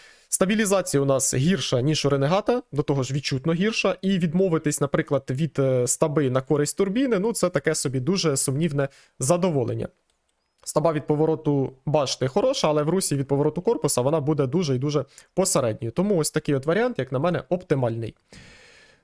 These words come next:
Стосовно польової модернізації. В першій парі,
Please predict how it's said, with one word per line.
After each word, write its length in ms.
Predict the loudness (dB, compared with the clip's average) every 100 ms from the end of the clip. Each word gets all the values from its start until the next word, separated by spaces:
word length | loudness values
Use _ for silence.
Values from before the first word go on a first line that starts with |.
| -10
Стосовно 400 | -2 0 2 0
польової 340 | 2 2 2
модернізації. 760 | 2 0 0 0 -2 -2 -6 -10
В 80 | -2
першій 360 | 0 0 0 0
парі, 380 | 0 0 -2